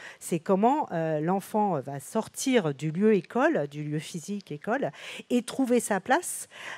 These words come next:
Euh, et, mais c'est surtout, euh, lui donner. Quand je dis trouver, c'est parce qu'aussi on, on lui donne la possibilité de s'exprimer sur cette place-là, euh, en tant que citoyen et pas non comme en tant que futur citoyen, mais en tant que citoyen,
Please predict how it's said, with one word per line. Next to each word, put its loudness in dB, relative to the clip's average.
Euh, 6
et, 4
mais -2
c'est -4
surtout, -2
euh, 0
lui -4
donner. 0
Quand 0
je 0
dis -2
trouver, 0
c'est -6
parce 0
qu'aussi -2
on, -4
on -2
lui 0
donne 4
la 2
possibilité -2
de -8
s'exprimer -4
sur -6
cette -6
place-là, -4
euh, 2
en 4
tant -2
que -6
citoyen 2
et 2
pas -2
non 0
comme -2
en -8
tant -2
que -10
futur 0
citoyen, -2
mais 0
en 0
tant -4
que -6
citoyen, -2